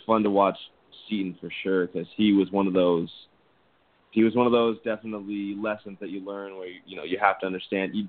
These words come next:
you just gotta watch him play. You can't judge him by what you see. You gotta watch him play.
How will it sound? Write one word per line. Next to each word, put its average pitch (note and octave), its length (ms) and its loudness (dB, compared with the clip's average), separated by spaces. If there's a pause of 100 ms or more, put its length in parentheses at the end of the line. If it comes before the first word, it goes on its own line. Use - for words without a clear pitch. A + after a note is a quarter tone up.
(100)
you A2+ 120 0
just A2 120 -6
gotta A#2+ 140 2
watch A2 220 2
him G2+ 80 -14
play. F2 260 -10
You D#2+ 140 -14
can't G2+ 260 -12
judge G2+ 240 -10
him G2 100 -14
by F#2+ 80 -8
what F#2+ 160 -8
you F2+ 160 -14
see. F#2 80 -12
You E2+ 120 -12
gotta F#2 220 -6
watch F2+ 200 -6
him F2 100 -20
play. B1+ 260 -16